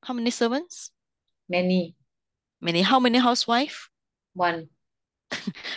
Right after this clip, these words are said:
Speaker 1: Because in
Speaker 2: <laughs>
Speaker 1: one house, how many
Speaker 2: I
Speaker 1: housewife?
Speaker 2: confused. <laughs>
Speaker 1: Only
Speaker 2: Thank
Speaker 1: one,
Speaker 2: you.
Speaker 1: <laughs> all right.
Speaker 2: <laughs>
Speaker 1: Okay.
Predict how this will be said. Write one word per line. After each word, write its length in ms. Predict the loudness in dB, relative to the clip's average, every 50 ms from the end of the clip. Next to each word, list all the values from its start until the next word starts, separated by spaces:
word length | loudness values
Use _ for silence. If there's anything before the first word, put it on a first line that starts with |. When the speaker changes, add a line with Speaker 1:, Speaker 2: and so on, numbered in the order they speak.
| -2 0
Speaker 1:
Because 260 | 4 4 4 4 6
in 140 | 4 4 4
Speaker 2:
<laughs> 120 | 4 4
Speaker 1:
one 220 | 4 4 2 2
house, 340 | 0 0 2 0 0 0 -2
how 140 | -4 -4 -4
many 160 | -4 -6 -10
Speaker 2:
I 40 | -8
Speaker 1:
housewife? 380 | -8 -8 -8 -6 -4 -4 -2 2
Speaker 2:
confused. 720 | 4 4 4 4 4 4 6 6 6 4 2 0 -4 -8 _ _ -4 -4
<laughs> 180 | -4 -4 -2 -2
Speaker 1:
Only 260 | 0 2 4 4 4
Speaker 2:
Thank 120 | 4 4 6
Speaker 1:
one, 160 | 4 4 4
Speaker 2:
you. 180 | 4 2 0 -2 -4
Speaker 1:
<laughs> 60 | -8
all 80 | -8 -4
right. 240 | -4 -2 -4 -4 -6 -8 -16 -20 _ _ -20 _ -20 -20 -6 0 0
Speaker 2:
<laughs> 120 | 0 0
Speaker 1:
Okay. 300 | 0 -4 -2 -2 -2